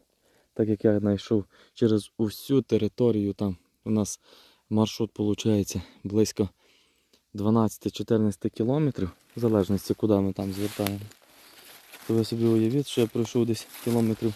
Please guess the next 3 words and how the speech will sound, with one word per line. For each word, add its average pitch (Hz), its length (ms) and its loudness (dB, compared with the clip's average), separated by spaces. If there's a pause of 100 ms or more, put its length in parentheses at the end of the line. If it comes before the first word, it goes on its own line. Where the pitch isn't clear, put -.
(1000)
п'ять-шість, 127 960 0 (840)
більше 113 360 -2
половини. 98 540 -2